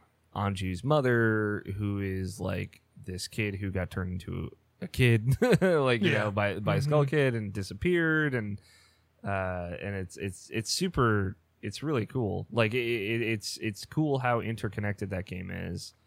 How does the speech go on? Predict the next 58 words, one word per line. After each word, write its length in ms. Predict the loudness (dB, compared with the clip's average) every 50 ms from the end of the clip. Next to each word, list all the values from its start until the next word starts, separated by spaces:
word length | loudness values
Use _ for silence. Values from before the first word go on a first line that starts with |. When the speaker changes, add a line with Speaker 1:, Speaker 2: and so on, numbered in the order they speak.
| _ _ _ _ _ _ _
Speaker 1:
Um, 640 | -6 -4 -2 -2 -2 -2 -4 -4 -6 -6 -8 -10 -10 -12 _ _ _ -8 -4
and, 220 | -2 0 0 0
and 240 | 0 -2 -2 -2 0
Breath 240 | 2 2 2 4 4
of 60 | 2
the 80 | 2 4
Wild 380 | 4 4 4 4 4 2 0
plays 260 | -2 0 0 0 0 -2
around 260 | -4 -4 -4 -4 -6
with, 220 | -6 -8 -10 _ -8
with 160 | -8 -6 -6
stuff 280 | -6 -6 -6 -6 -4
like 180 | -6 -6 -6 -6
that. 280 | -6 -6 -6 -6 -6 -6
And 140 | -6 -6 -6
it, 340 | -6 -6 -6 -6 -8 -10 -12 _ _ -20 _ _ _ _ -4
it's, 260 | -2 -2 -2 -2 -4
it's 200 | -4 -4 -4 -4
funny 340 | -4 -2 -2 0 0 0 0
'cause, 280 | 0 0 -2 -2 -2 -4
you 80 | -6
know, 320 | -6 -4 -4 -4 -6 -6 -8 -12 _ _ _ _ _ _ -20 -20 _ _ _ _ -10
there's 320 | -2 2 2 2 2 0
such 260 | 0 0 0 2 2 0
an 80 | -2
infamous 380 | 0 -2 -2 -2 0 0 0 0
story 260 | 2 4 6 6 6
about 180 | 6 4 2 2
how 540 | 2 2 2 2 2 2 0 0 -2 -4 -6 _ _ _ _ _ _ _ _ -2
Majora's 420 | 0 2 4 4 4 2 2 2
Mask 260 | 0 0 0 -2 -4
was 140 | -6 -6 0
made. 440 | 2 4 4 6 6 6 6 6 6
It 80 | 4
was 140 | 0 -2 -4
like, 180 | -4 -6 -6 -6
you 60 | -6
know, 80 | -4 -4
you 100 | -4 -4
have 80 | -6 -6
two 200 | -6 -4 -2 -2
years 460 | 0 2 2 2 2 2 0 0 -2
to 80 | -2 -4
make 160 | -6 -4 -6
a 40 | -6
sequel 300 | -6 -6 -6 -6 -4 -4
to 40 | -4
Ocarina 320 | -4 -4 -4 -6 -6 -8 -8
of 80 | -8
Time 340 | -6 -4 -2 -2 -2 -2 -2
with 100 | -4 -6
the 80 | -8 -8
same 240 | -6 -6 -6 -6 -6
assets. 680 | -6 -6 -6 -8 -8 -8 -8 -8 -10 -10 -14 -14 -12
Like, 300 | -12 -10 -10 -10 -8 -6
Speaker 2:
Yeah, 240 | -6 -6 -6 -6 -8
good 140 | -8 -6 -2
luck. 320 | -2 -2 -2 -4 -8 -14